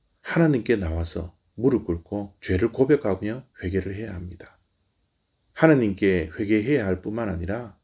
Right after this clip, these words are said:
자기가 죄를 지었던 당사자인 예수님에게 나가야 합니다. 그것이 진정한 회개이지 않습니까? 그러나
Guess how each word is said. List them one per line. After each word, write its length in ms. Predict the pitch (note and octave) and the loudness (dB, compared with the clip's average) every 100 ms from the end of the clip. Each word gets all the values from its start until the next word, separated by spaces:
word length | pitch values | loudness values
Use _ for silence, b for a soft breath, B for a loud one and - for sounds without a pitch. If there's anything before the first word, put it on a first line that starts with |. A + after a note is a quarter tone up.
| _ | _
자기가 400 | - B2+ C3+ A2 | 2 4 6 6
죄를 320 | G#2+ G2 G#2 G#2+ | 6 2 2 2
지었던 640 | C#3+ G2 - F#2+ E2+ - | 0 0 -2 -4 -4 -10
당사자인 800 | - F2+ F#2 C#3+ C3+ F#2 D#2+ E2 - | -10 -8 -4 -2 0 0 -2 -6 -4
예수님에게 680 | F2+ F2+ - F3+ E3+ B2 F#2 | 0 0 0 2 2 2 -2
나가야 440 | E2 F2 B2 G#2+ | -4 -8 -8 -12
합니다. 480 | F2 F2 F2+ - _ _ _ _ _ _ _ _ _ | -14 -16 -18 -20 _ _ _ _ _ _ _ _ _
그것이 360 | - B2+ D#3+ D#3 | 0 2 4 0
진정한 680 | - F2+ G2 G2+ G2+ F2+ - - - | -2 -2 -2 0 -2 -2 -8 -8 -2
회개이지 420 | F#2 G#2+ B2+ G2 | 2 2 0 -4
않습니까? 680 | E2 E2 E2 F#2 - - _ _ _ _ _ _ _ _ _ - | -6 -8 -8 -8 -12 -20 _ _ _ _ _ _ _ _ _ -2
그러나 520 | A2 F#2 E2 D#2+ | 0 2 0 -2